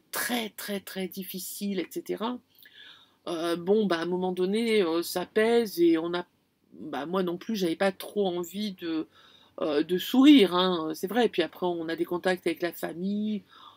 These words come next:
avec le, les entourages et tout. Euh, bon, bah, tout le monde angoisse. Après, euh, il y a des personnes dans la famille qui l'ont attrapé. Euh, donc, euh, bon, par chance,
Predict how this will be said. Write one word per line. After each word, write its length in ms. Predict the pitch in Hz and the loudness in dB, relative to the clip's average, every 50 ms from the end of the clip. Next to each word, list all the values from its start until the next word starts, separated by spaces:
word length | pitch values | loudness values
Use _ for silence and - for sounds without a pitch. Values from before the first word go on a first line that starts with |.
| _ _ | _ _
avec 500 | - 170 170 165 160 175 175 170 - - | -8 -6 -6 -6 -6 -6 -6 -6 -4 0
le, 220 | 170 170 170 165 165 | 2 4 4 4 4
les 280 | 165 170 165 160 160 | 4 2 0 0 0
entourages 640 | 175 170 160 - - 175 165 185 202 202 208 196 180 | -2 -4 -4 -6 -8 -6 -2 0 0 0 0 0 -2
et 140 | 170 160 - | -4 -4 -6
tout. 400 | - - 196 208 220 226 226 208 | -10 -10 -8 -6 -4 -2 0 0
Euh, 140 | 165 147 147 - _ _ _ - - - - _ _ - | 0 0 -2 -6 _ _ _ -20 -20 -20 -20 _ _ -4
bon, 220 | 165 170 196 202 | -2 0 0 0
bah, 240 | 185 160 143 131 - - - | 0 -2 -6 -8 -10 -12 -12
tout 120 | - 175 | -10 -8
le 80 | 170 170 | -6 -4
monde 240 | 175 170 175 170 175 | -4 -2 -2 0 0
angoisse. 800 | 165 170 170 180 208 226 233 247 254 262 262 - - - - 185 175 170 160 - - - - - _ - | -2 0 0 0 0 2 4 6 6 4 4 2 -2 -2 0 0 0 0 -2 -6 -14 -20 -20 -16 _ -6
Après, 520 | - 175 - - - 190 185 180 180 180 | -6 -6 -4 0 4 6 6 8 6 6
euh, 140 | 170 156 160 | 4 2 0
il 60 | 156 | 0
y 40 | 165 | 0
a 40 | 160 | 2
des 140 | 156 175 | 2 2
personnes 380 | 170 - 180 175 - - 180 170 | 2 2 0 0 0 -2 -2 0
dans 100 | 175 175 | -2 -2
la 120 | 175 170 | -4 -6
famille 540 | 165 - 175 165 170 180 196 202 196 185 143 - _ _ _ _ _ _ _ _ _ _ _ _ _ - - - _ | -6 -6 -6 -4 -4 -2 -2 0 0 -2 -4 -6 _ _ _ _ _ _ _ _ _ _ _ _ _ -20 -20 -20 _
qui 140 | - - 196 | -4 0 2
l'ont 140 | 185 175 170 | 2 2 2
attrapé. 640 | 170 160 - - - 185 - - 254 269 269 254 _ _ - - - - - _ _ _ - | 0 -2 -4 -6 -6 -4 0 4 4 4 4 2 _ _ -20 -20 -20 -20 -20 _ _ _ -6
Euh, 680 | 170 170 175 170 170 170 170 170 165 165 165 165 170 170 | -4 -4 -4 -4 -4 -6 -6 -6 -6 -6 -6 -4 -6 -6
donc, 580 | 170 165 185 185 185 185 180 185 185 180 - 180 | -4 0 0 2 2 2 0 -2 -2 -2 0 0
euh, 100 | 165 160 | 0 0
bon, 320 | 156 170 175 170 170 165 - | 0 -2 -2 -2 -4 -6 -4
par 220 | - 185 185 - - | -4 -4 -4 -6 -6
chance, 640 | - - - 208 202 196 196 190 - - - - | -6 -2 2 2 2 2 0 -2 -4 -8 -12 -14